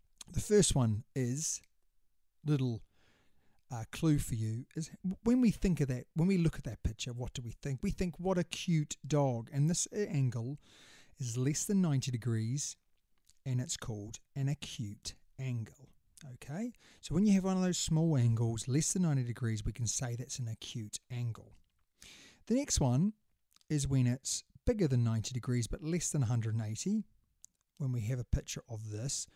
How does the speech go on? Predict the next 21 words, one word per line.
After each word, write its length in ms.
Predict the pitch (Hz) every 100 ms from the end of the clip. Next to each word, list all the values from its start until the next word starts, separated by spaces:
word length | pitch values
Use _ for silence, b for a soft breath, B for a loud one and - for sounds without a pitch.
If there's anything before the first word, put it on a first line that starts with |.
| b b b
we 80 | 156
could 120 | -
say 240 | - 160 147
that 120 | 165
this 160 | 160 180
is 140 | 165 -
obtuse. 760 | 170 - - 285 - - - - _ _ _ _ _ _ -
Okay, 220 | - 120 -
obtuse. 720 | 131 135 - 226 151 - - - _ - B B
So 120 | -
it's 120 | - -
bigger 320 | - 151 190
than 240 | 196 190
ninety 340 | 143 131 123 131
degrees. 580 | 117 113 113 165 - - _ _ -
Okay, 180 | 127 127
remember 340 | 127 135 135 131
we're 20 |
going 240 | 127 123
from 180 | - 120
zero 680 | 107 113 120 127 131 127